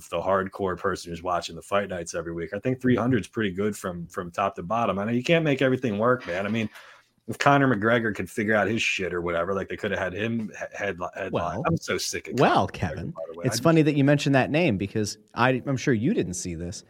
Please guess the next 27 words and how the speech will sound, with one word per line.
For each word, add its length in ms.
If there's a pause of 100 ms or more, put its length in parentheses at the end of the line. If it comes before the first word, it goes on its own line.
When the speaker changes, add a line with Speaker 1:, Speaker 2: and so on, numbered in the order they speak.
(200)
Speaker 1:
You're 120
talking 140
about 100
the 80
Speaker 2:
But 40
Speaker 1:
Michael 220
Chandler 420
thing 280
from 80
Speaker 2:
Michael 240
Speaker 1:
Wrestling 200
Speaker 2:
Chandler 180
Speaker 1:
Observer? 80
Speaker 2:
calling 260
out 100
Conor 340
McGregor 320
with 140
the 60
WrestleMania 720
Speaker 1:
Let's 120
Speaker 2:
forty 280
Speaker 1:
talk 120
Speaker 2:
sign 160
Speaker 1:
wrestling. 180
Speaker 2:
behind 280
him. 280